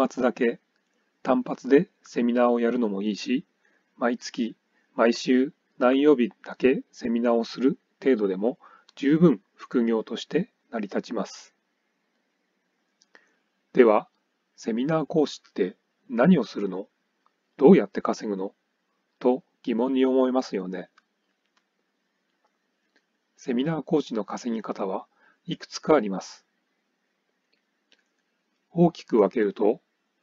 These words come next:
自分の商品をセミナーで売る。他人の商品をセミナーで売る。セミナー自体を商品として売る。この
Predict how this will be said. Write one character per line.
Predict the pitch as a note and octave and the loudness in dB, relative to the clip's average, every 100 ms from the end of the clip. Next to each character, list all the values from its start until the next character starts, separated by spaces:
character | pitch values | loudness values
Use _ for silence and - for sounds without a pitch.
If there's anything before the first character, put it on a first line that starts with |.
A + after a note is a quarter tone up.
| _ _ _ _ _ | _ _ _ _ _
自 | - A3 | -10 -4
分 | C3 C#3+ | -4 -2
の | C#3+ | -4
商 | - C#3 | 2 2
品 | - A2 G2+ | 2 -4 0
を | C3 G#3 _ _ | 0 -2 _ _
セ | - | -10
ミ | G#2+ G#2+ | -8 -4
ナ | G#2+ G#2 | -4 0
ー | |
で | B2 | 0
売 | G#2 | 0
る。 | F#2+ F#2+ - _ _ _ _ _ _ _ _ _ _ _ _ | -4 -10 -14 _ _ _ _ _ _ _ _ _ _ _ _
他 | - | -4
人 | B2 C#3+ C#3+ | -2 -2 -4
の | C#3+ | -4
商 | - C#3 | 0 0
品 | - A2+ G#2+ | -2 -4 0
を | B2+ F#3+ _ _ _ | 0 0 _ _ _
セ | _ - | _ -8
ミ | A2+ | -6
ナ | A2+ A2+ | -2 -2
ー | G#2+ | 0
で | C3 | 0
売 | G#2+ | 0
る。 | G2 F#2+ - _ _ _ _ _ _ _ _ _ _ | -4 -8 -12 _ _ _ _ _ _ _ _ _ _
セ | - - | -12 -6
ミ | B2 | -4
ナ | D#3 E3 | -4 -6
ー | |
自 | C#3+ F#3 | -2 0
体 | E3 A2 | 2 2
を | A2 D3+ - _ _ _ _ _ | 0 -2 -6 _ _ _ _ _
商 | - - | -8 -6
品 | - - G2 | -6 -8 -6
と | - | -6
し | - | -2
て | F3 | 0
売 | C3 | 0
る。 | G2 G2+ _ _ _ _ _ _ _ _ _ _ _ | 0 -8 _ _ _ _ _ _ _ _ _ _ _
こ | - | -4
の | C#3 G3 | -2 -2